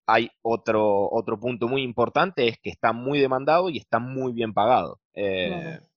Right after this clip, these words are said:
Speaker 1: sobre todo acá en Argentina, en empresas, en startups que vienen de afuera,
Speaker 2: Ujú.
Speaker 1: eh, que bueno, vienen obviamente con sueldos, eh, dolarizados y todo eso, y la verdad que, que llaman mucho, mucho la atención.
Speaker 2: Claro.
Speaker 1: Entonces,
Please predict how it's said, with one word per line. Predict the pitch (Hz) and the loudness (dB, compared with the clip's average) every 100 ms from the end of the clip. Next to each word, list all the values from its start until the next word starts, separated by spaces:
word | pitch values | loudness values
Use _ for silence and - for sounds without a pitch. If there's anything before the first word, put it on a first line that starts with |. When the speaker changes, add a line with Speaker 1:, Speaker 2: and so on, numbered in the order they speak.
| _ - | _ -10
Speaker 1:
sobre | - 107 98 | 0 0 0
todo | 90 123 123 | 2 4 6
acá | 110 120 | 4 2
en | 120 | 0
Argentina, | 113 117 143 151 160 | -4 -6 -4 0 0
en | |
empresas, | 113 92 107 113 107 98 | 0 -4 -2 -2 -2 -6
en | 92 90 | -12 -14
startups | - 107 104 113 - - | -6 -6 -4 -6 -6 -8
que | 95 | -6
vienen | 95 101 95 | -4 -6 -8
de | |
afuera, | 92 131 135 156 - _ _ _ - | -8 -2 0 -2 -6 _ _ _ -10
Speaker 2:
Ujú. | 190 | -2
Speaker 1:
eh, | 123 110 101 98 92 90 82 80 69 _ _ _ _ _ _ _ - | 2 4 4 0 -2 -4 -8 -12 -20 _ _ _ _ _ _ _ -4
que | 110 | 0
bueno, | 101 90 101 123 | 0 0 -6 -10
vienen | 95 98 98 95 | -6 -4 -4 -6
obviamente | 98 98 98 104 104 | -4 -4 -4 -4 -6
con | 98 95 95 | -6 -8 -6
sueldos, | 104 101 98 - 98 95 | -6 -4 -6 -8 -12 -10
eh, | - 95 | -4 -4
dolarizados | 98 98 101 101 139 127 120 107 95 | -2 -2 -2 2 4 6 6 2 -4
y | 95 | -10
todo | 85 104 110 | -6 -2 0
eso, | 113 120 | 0 -2
y | 98 | -4
la | 90 87 | -4 -6
verdad | 87 95 101 | -2 0 0
que, | 104 92 87 82 | 0 -2 -2 -6
que | 87 | -8
llaman | - 98 92 | -4 -4 -4
mucho, | 98 120 107 - | -4 -4 -4 -8
mucho | 92 101 87 | -10 -10 -10
la | 82 | -12
atención. | 82 87 117 107 - _ _ | -12 -10 -8 -8 -12 _ _
Speaker 2:
Claro. | - 185 160 | -14 -10 -8
Speaker 1:
Entonces, | 90 82 98 104 95 90 85 76 - - | -6 -6 -4 0 0 0 -4 -8 -12 -20